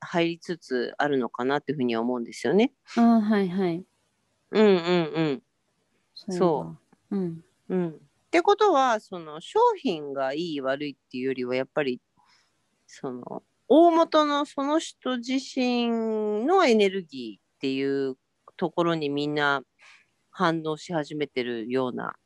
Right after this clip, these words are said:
Speaker 1: 感じがします。
Speaker 2: うーん、
Speaker 1: うん。
Speaker 2: そっか。じゃあ、その、何を販売するのかとか、
Speaker 1: うん。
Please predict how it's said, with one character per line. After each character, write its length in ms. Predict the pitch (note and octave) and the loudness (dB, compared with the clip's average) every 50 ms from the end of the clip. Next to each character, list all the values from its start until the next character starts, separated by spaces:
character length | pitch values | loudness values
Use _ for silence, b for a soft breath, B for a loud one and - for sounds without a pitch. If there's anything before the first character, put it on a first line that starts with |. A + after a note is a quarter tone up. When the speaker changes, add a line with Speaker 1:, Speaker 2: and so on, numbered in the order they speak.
| _ _ | _ _
Speaker 1:
感 220 | - - C3 B2 | -8 -4 -2 -2
じ 140 | A#2+ B2 A#2 | -2 -2 -4
が 100 | A#2 A#2 | -6 -8
し 140 | - - - | -8 -6 -4
ま 120 | A#2 A2+ | -4 -4
す。 240 | A2+ - - - - _ _ _ b b b b b b b b _ _ _ _ - | -4 -6 -6 -8 -8 _ _ _ b b b b b b b b _ _ _ _ -4
Speaker 2:
う 100 | A3+ G#3+ | 0 2
ー 0 | |
ん、 320 | G#3+ A3 G#3+ G#3+ G#3+ G#3+ | 4 4 4 4 4 6
Speaker 1:
う 220 | G3 F#3 F3 - G#3+ G#3 G#3 | 6 6 6 6 4 2 0
ん。 40 | G3 | -2
Speaker 2:
そ 180 | - - - G#3 | -6 -6 -6 -6
っ 60 | - _ | -6 _
か。 180 | - E3+ E3+ E3 | -6 -4 -2 -2
じ 100 | E3+ F3+ | -2 -2
ゃ 40 | F3+ | -4
あ、 60 | F3 | -4
そ 140 | - G3 G3 | -2 -2 0
の、 480 | F#3 F#3 F#3 F#3 F#3 F3+ F3+ F3+ E3+ - - - | 2 2 2 2 2 2 2 2 0 -2 -4 -2
何 420 | G3+ G#3+ G#3+ A3+ A#3 A3+ G3 F#3 F3+ | 0 2 6 6 6 6 6 6 4
を 320 | F3 F3+ F3+ F3 E3+ E3+ | 4 2 2 0 -2 -4
販 340 | E3+ - - F#3 F3+ F3+ F3+ | -6 -8 -6 -4 -2 -2 -2
売 220 | E3+ F3 F3 E3+ | -2 -2 -4 -4
す 200 | E3+ - - F#3 | -6 -8 -8 -4
る 120 | E3+ F#3+ G#3 | -2 0 0
の 120 | G3+ F3 | 0 0
か 320 | E3 _ - D#3+ D3 D3+ - _ _ _ _ _ _ | -2 _ -8 -8 -8 -8 -10 _ _ _ _ _ _
と 120 | - - D#3+ | -14 -14 -14
か、 540 | _ - E3 D#3+ E3 D#3+ D#3+ D#3+ D#3 D3+ - | _ -8 -6 -6 -4 -4 -4 -6 -6 -8 -10
Speaker 1:
う 20 | |
ん。 40 | b | b